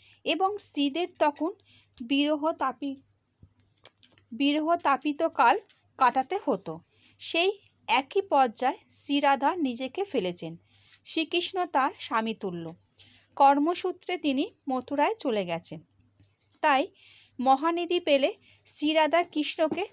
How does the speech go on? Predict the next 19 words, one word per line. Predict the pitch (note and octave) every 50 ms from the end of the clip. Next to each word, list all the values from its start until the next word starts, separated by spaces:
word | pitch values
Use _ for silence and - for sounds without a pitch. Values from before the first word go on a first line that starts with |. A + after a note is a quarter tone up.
| _ -
দূরদেশে | A#3 B3+ C4 C4+ B3 A#3+ C#4 C#4 C#4 F4+ E4
যেতে | D4+ A#3 A#3+ - F4 F4
দেবেন | A#3+ G3 F3 F#3 E3+ E3
না, | D#3 D3+ D3+ D#3 _ _ _ _ _ - - - _ _ _ _ - -
কেননা | - C#4+ C#4+ E4+ F4 C#4+ C#4+ F#4 - - - _ _ _ _ _ _ _ -
তখন | C#4 C#4+ C#4+ - F#4 G4 A4 - - _ _ - - _ _ _ _
অর্থের | - - B3 C#4 C4+ - _ - F4+ E4+ D#4
অভাব | C4+ C4 C4 D4 G4 - - - B3
দূর | G3 A#3 B3 A3
হবে। | F#3 F3 D#3 - D#3 E3 - _ _ _ _ _ _ -
তাহলে | D4 D4 E4+ E4
কি | - D#4+ D#4 D#4+
বলেছে | D4 D#4+ D#4+ D#4+ E4 D#4+ - F4
এখানে? | D#4 - D#4+ D#4 D#4 A4 - - _ _ - - - - - - _ _ _ _ -
মহানিধি | C4+ C#4+ C#4+ D4+ F4 F4 F#4 F#4 F4 G4+ G4+
শব্দের | - F#4 C#4+ C4+ A3+ A3+ E4+ F4
অর্থ | D4+ C4+ C4 - _ -
হচ্ছে | E4+ E4 E4+ D#4+ - - G4+ B4+ G#4+ D#4
মহামূল্যবান। | F3 B3 C#4 C4+ A#3+ A#3 G#3+ F#3+ F#3+ F3 D#3+ D#3 D3+ D#3